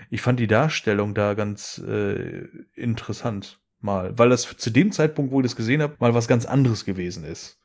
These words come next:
Oder was, was relativ anderes gewesen ist. Dass es halt wirklich kein Wesen ist, mit dem du dich halt so unterhalten kannst und dann auf einmal hast du dann, äh,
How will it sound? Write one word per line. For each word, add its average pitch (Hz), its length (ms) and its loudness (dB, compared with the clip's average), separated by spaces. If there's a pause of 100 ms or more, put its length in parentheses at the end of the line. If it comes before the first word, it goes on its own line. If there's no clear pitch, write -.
(140)
Oder 110 100 4
was, 104 180 0
was 104 180 -2
relativ 113 340 4
anderes 95 260 -8
gewesen 92 340 -6
ist. - 200 -12
Dass 107 80 -6
es 101 160 -10
halt 104 180 -2
wirklich 110 540 -2
kein 110 320 2
Wesen 117 300 6
ist, 120 180 -2
mit 110 160 0
dem 113 160 2
du 113 80 0
dich 110 180 -6
halt 104 180 -2
so 110 260 0
unterhalten 120 640 0
kannst 131 340 -2
und 110 160 -6
dann 113 140 2
auf 107 180 -2
einmal 127 380 2
hast 117 240 0
du 113 80 -2
dann, 113 340 -2
äh, 107 360 -2